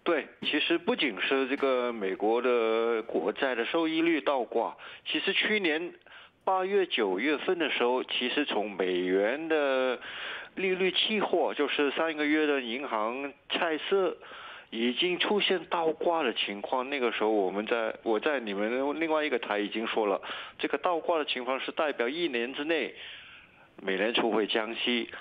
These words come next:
那是去年九月的时候我已经说了，所以从现在已经是三月，九月还有半年，所以你刚才说的零六年倒挂的情况，一年后，后才开始降息，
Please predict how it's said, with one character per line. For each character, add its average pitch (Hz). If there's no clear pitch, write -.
那 165
是 -
去 214
年 156
九 90
月 131
的 127
时 -
候 107
我 95
已 95
经 113
说 120
了， 104
所 135
以 135
从 165
现 196
在 190
已 120
经 139
是 123
三 147
月， 143
九 95
月 143
还 117
有 117
半 127
年， 90
所 127
以 127
你 208
刚 151
才 127
说 151
的 135
零 143
六 190
年 110
倒 139
挂 131
的 117
情 107
况， 135
一 185
年 120
后， 101
后 -
才 107
开 123
始 110
降 123
息， 120